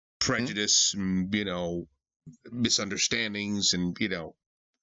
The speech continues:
Speaker 2: closing the person out of your life, all that stuff that we don't
Speaker 1: Mm-hmm.
Speaker 2: want.
Speaker 1: Yeah.
Speaker 2: That fear, I think if we acknowledge it,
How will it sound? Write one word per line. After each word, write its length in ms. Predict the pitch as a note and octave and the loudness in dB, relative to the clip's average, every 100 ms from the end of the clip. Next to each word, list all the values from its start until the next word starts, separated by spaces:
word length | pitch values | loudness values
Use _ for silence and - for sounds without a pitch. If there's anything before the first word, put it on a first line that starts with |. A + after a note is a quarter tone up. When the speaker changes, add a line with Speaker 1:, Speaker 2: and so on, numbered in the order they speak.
| - - - | -20 -20 -6
Speaker 2:
closing 380 | - B2 A2 G#2 | -2 0 0 0
the 60 | |
person 340 | G2 G2+ G2 G2 | -2 -4 -4 -2
out 80 | F#2+ | -2
of 60 | |
your 120 | F2+ | -2
life, 260 | E2+ F2+ E2+ - | -2 -2 -2 -4
all 140 | A2+ G#2 | -2 0
that 180 | F#2+ | 0
stuff 280 | - - D#2+ | 0 -2 -4
that 100 | A2+ | -2
we 120 | A#2+ | 2
don't 220 | B2 D3+ G2+ | 2 0 -4
Speaker 1:
Mm-hmm. 0 | |
Speaker 2:
want. 240 | F2+ E2+ - _ - | -6 -8 -12 _ -10
Speaker 1:
Yeah. 140 | F#2+ - - - _ _ - A3+ | -8 -10 -16 -20 _ _ -10 -2
Speaker 2:
That 240 | F3+ A3 | -2 -2
fear, 520 | - A3 G#3 D3 C#3 - _ _ _ _ _ _ - | 0 2 4 2 -4 -10 _ _ _ _ _ _ -4
I 80 | D3 | -4
think 340 | - A#3+ B3 | 0 0 2
if 140 | G#3 E3+ | 0 2
we 140 | D#3 | 2
acknowledge 640 | C#3 C#3 E3 F#3 E3 - | 4 2 2 0 0 -2
it, 160 | F2 | -4